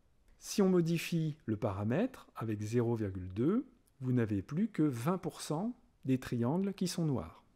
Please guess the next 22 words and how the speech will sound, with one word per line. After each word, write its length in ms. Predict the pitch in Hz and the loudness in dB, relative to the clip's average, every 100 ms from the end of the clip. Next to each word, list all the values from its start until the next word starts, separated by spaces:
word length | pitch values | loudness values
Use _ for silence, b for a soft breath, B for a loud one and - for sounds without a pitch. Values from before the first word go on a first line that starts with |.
| _ _ - | _ _ 2
Et 80 | 143 | 4
inversement, 840 | 123 113 - 107 104 131 214 - _ | 4 2 -2 -2 0 2 0 -2 _
avec 240 | - 117 104 | -4 -2 0
zéro 320 | 107 120 127 | 2 4 4
virgule 360 | 107 101 90 | 2 -2 -4
huit, 260 | 95 196 - | -2 -2 -4
vous 180 | 107 101 | -8 -6
avez 200 | 92 131 | -2 -2
quatre-vingts 540 | - 165 160 151 135 | 0 -2 0 0 0
pour 180 | 127 113 | 0 -6
cent 360 | - 120 113 120 _ _ _ _ - | -6 -4 -4 -8 _ _ _ _ -4
des 140 | 131 | -2
triangles 540 | 127 110 95 104 160 170 - | -2 -4 -2 -2 -2 -4 -4
qui 100 | 170 | -2
sont 160 | 175 | 2
noirs. 360 | 139 92 - - _ _ _ _ _ | 2 0 -4 -18 _ _ _ _ _
Donc 140 | 135 131 | -4 2
on 40 | |
va 120 | 147 | 4
déjà 420 | 143 143 143 143 139 | 6 4 6 6 6
regarder 560 | 131 131 127 127 139 | 4 4 2 2 0
comment, 560 | 135 151 135 139 139 | 2 0 2 2 0